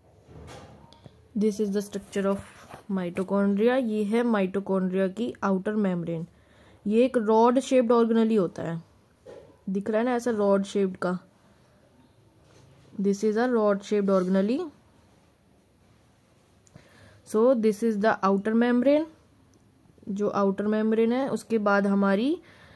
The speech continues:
जो ये folded, जो ये ऐसे ऐसे folded membrane है, इसको बोलते हैं हम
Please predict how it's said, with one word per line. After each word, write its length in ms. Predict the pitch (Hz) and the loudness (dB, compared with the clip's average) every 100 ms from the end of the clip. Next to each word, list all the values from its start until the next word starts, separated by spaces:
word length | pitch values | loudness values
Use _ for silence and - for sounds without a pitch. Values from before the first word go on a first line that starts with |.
| - | -6
जो 120 | 208 220 | 4 4
ये 80 | |
folded, 640 | 247 240 226 220 202 175 175 - _ _ _ _ - | 4 6 6 6 4 2 -2 -14 _ _ _ _ -6
जो 120 | 196 | -2
ये 160 | 196 208 | 0 2
ऐसे 280 | 196 196 196 | 0 0 -2
ऐसे 220 | 196 208 | -2 -2
folded 400 | 208 196 202 196 | 0 2 4 4
membrane 460 | 196 190 190 190 | 4 4 2 2
है, 160 | 208 311 - _ _ _ _ _ _ _ _ _ _ _ | 0 -2 -8 _ _ _ _ _ _ _ _ _ _ _
इसको 380 | 214 202 220 220 | -10 -2 2 4
बोलते 380 | 208 202 190 202 | 4 2 2 0
हैं 80 | 214 | 0
हम 260 | 277 302 | 0 -4